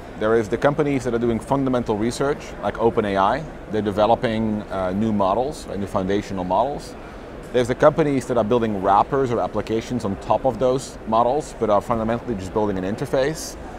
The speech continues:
And then there are the companies that are practically applying A I, any type of A I model effectively, to solve a business problem. I think the, um,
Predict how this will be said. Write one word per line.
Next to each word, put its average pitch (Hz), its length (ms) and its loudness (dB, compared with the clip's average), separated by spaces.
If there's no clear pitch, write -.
And 131 100 -2
then 165 80 2
there 175 100 4
are 160 60 6
the 143 100 2
companies 139 460 0
that 127 100 0
are 117 60 6
practically 131 680 2
applying 143 840 0
A 147 160 0
I, 165 320 0
any 113 180 0
type 104 300 0
of 123 140 0
A 120 140 4
I 117 100 6
model 113 340 4
effectively, 113 560 -2
to - 80 -6
solve 123 440 6
a 113 40 4
business 101 480 2
problem. 71 340 0
I 117 120 4
think 160 320 0
the, 117 140 6
um, 107 400 4